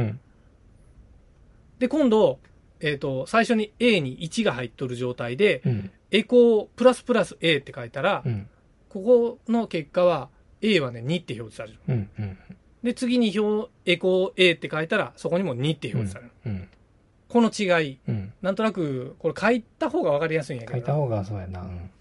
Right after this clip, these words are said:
Speaker 2: そう。で、これでよくミスをするんは、
Speaker 1: うん。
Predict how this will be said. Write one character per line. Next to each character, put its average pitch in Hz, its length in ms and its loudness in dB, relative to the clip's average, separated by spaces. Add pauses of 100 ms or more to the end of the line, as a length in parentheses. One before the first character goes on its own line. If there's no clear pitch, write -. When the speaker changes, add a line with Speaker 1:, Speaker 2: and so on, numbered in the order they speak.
(440)
Speaker 2:
そ 135 420 -4
う。 220 40 -12
で、 226 100 2
こ 285 140 0
れ 294 80 0
で 262 240 6
よ 226 120 2
く 214 120 -4
ミ 170 100 -2
ス 208 160 -6
を 165 120 -2
す 147 140 -12
る 139 140 -6
ん 131 120 -6
は、 170 280 -2
Speaker 1:
う - 60 -4
ん。 98 200 -6